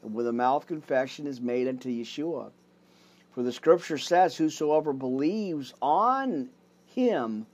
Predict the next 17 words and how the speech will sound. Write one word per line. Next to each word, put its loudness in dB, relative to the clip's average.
shall -6
not -8
be -10
ashamed." -16
All -18
right, -14
there -18
we -20
go. -6
For 6
there 6
is 2
no 4
difference 0
between -4
the 6
Yahudai 0